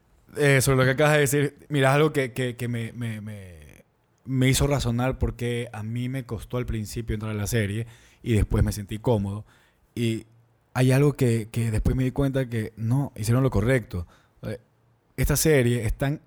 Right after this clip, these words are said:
está tan elegantemente escrita que ellos no hacen exposition, que es una de las cosas que nos quejamos todo el tiempo.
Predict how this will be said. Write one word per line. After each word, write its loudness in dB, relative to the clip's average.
está -4
tan 0
elegantemente -4
escrita -2
que 2
ellos 2
no 2
hacen 0
exposition, 0
que -2
es 4
una 2
de 0
las 2
cosas 2
que 0
nos 2
quejamos -2
todo 0
el 0
tiempo. -2